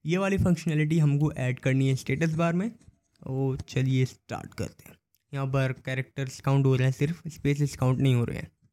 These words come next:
ये चीज़ का ध्यान रखना होगा। फंक्शन क्रिएट किया है चेंज्ड के नाम से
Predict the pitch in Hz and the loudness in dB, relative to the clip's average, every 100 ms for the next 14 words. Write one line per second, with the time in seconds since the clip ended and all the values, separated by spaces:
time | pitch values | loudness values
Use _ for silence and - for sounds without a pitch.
0 | - - _ - - 147 151 151 160 151 | -20 -20 _ -14 -6 -4 -4 -4 0 2
1 | 147 147 156 147 139 170 _ _ _ - | 2 2 2 2 0 -4 _ _ _ -8
2 | 147 151 170 170 - 151 156 143 147 - | -4 -2 -2 -2 -2 -2 0 0 0 2
3 | 139 151 156 - 135 127 127 - | 4 4 2 -2 0 2 0 0